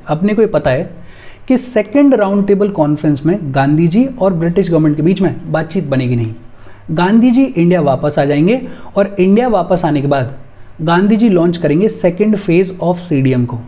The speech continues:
एक तरफ गांधी जी India में second phase of C D M को launch कर देंगे और दूसरी तरफ इस second round table conference के बाद British government लेकर आएगी communal award को। आपको याद होगा कि second round table conference के तीन चार outcomes थे।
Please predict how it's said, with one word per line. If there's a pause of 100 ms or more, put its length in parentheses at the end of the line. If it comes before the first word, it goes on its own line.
(340)
एक
तरफ
गांधी
जी (440)
India
में
second
phase
of
C
D
M
को
launch
कर
देंगे (400)
और
दूसरी
तरफ (560)
इस
second
round
table
conference
के
बाद (240)
British
government
लेकर
आएगी
communal (100)
award
को। (520)
आपको
याद
होगा (480)
कि
second
round
table
conference
के
तीन
चार
outcomes
थे।